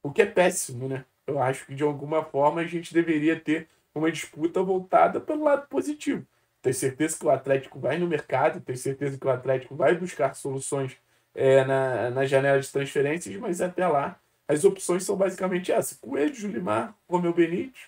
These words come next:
Lucas Esquivel. Vamos ver se surge outra improvisação,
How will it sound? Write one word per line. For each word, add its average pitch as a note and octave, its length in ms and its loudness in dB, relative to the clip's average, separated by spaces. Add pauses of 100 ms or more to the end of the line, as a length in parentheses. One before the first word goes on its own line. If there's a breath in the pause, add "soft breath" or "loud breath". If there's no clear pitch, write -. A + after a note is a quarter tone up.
(140)
Lucas D#3+ 380 -12
Esquivel. G#3+ 500 -8 (500 soft breath)
Vamos E3+ 220 4
ver D3+ 120 2
se D3+ 200 -6
surge F3 480 -2
outra E3+ 280 4
improvisação, D3 840 -4